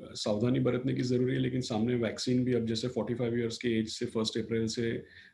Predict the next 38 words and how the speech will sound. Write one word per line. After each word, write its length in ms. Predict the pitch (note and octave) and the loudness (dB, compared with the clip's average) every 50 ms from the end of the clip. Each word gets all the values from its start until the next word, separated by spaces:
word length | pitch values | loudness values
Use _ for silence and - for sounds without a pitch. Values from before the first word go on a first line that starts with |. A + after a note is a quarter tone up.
| _ - | _ -6
वैक्सीन 360 | A2 G#2 G2+ - - B2+ B2 | -4 -4 -4 -2 0 0 2
लगना 280 | A#2+ A2+ A2+ A2+ A2+ A2+ | 2 4 4 2 2 2
शुरू 260 | A2 - A2+ A2 A2+ | 0 -2 0 0 2
हो 120 | A2 A2 G#2+ | 2 2 2
जाएंगे 400 | G2+ G2 G2 F#2+ F#2+ G2 - - - - _ _ _ _ - | 0 -2 -2 -2 -2 -4 -6 -8 -12 -18 _ _ _ _ -10
और 300 | - G2+ G#2 G2+ A2 - - | -8 -6 -4 -4 -4 -4 -4
एक्सपोर्ट्स 440 | A2+ G#2 - - - A#2+ A#2+ A#2 - | -6 -6 -6 -4 -2 -2 -2 -2 -2
पे 160 | - B2 A#2 | 0 0 2
भी 160 | A#2 A#2+ A#2+ | 2 2 2
एक 120 | A#2 A2+ - | 0 0 -2
तरीके 300 | A#2 A2+ A2+ A2 A#2 A2 | -2 -2 -2 -2 -2 -4
से 140 | A2 A#2 | -4 -4
स्लो 220 | A2 - - A2+ G#2+ | -6 -4 -2 -2 0
डाउन 300 | G#2 A2 A2 A2 A2 A2 | 0 2 2 2 2 2
या 160 | G#2+ G#2+ G#2+ | 2 0 0
एक 220 | G#2+ G#2+ - - | -2 -4 -4 -4
तरीके 220 | - A2 A2 A2 A2+ | -4 -4 -4 -4 -4
से 160 | A2+ - A2+ | -4 -4 -4
रोक 240 | A2 G#2+ G#2+ G#2+ A2+ | -2 -2 -4 -4 -4
लगा 180 | A2 G2+ G2+ | -4 -4 -4
दी 140 | G2 G2+ G#2 | -4 -4 -4
गई 200 | G#2 G#2+ G2+ G2+ | -4 -4 -4 -4
है। 140 | G#2+ - A#2+ | -4 -4 -6
इसका 220 | A#2+ - - B2 | -6 -6 -4 -4
मतलब 240 | B2 B2 B2 B2+ B2+ | -4 -2 -2 0 0
यही 200 | B2 B2 B2+ B2+ | 2 2 2 2
है 120 | B2+ B2+ B2 | 2 0 0
कि 320 | B2 B2+ B2 B2+ B2+ - - - - - - - | 0 0 0 -2 -2 -6 -10 -18 -20 -20 -20 -10
सारे 240 | - - G#2+ G#2+ A2+ | -4 -2 0 0 0
के 100 | A#2 B2 | 0 -2
सारे 220 | - C3 A#2+ A#2+ | -2 -2 -2 -2
पॉपुलेशन, 520 | A#2+ A#2+ A2 - A#2+ A#2+ A#2+ A#2+ - A#2+ A#2+ | -2 -2 -2 -2 -2 -2 -2 0 -2 0 0
जो 100 | B2 A#2 | 2 2
यंग 220 | A2 G#2+ A#2 A#2+ | 2 2 0 0
पॉपुलेशन 520 | A#2 B2 A#2+ - A#2+ A#2 A#2 - A#2+ A#2+ | -2 -4 -4 -4 -4 -4 -4 -2 -2 -2
है, 60 | B2 A#2+ | -2 -2
उसको 280 | A2+ A2 - - A#2 | -4 -4 -4 -4 -2
भी, 200 | A2 A#2+ A#2+ A#2+ | 0 0 0 -2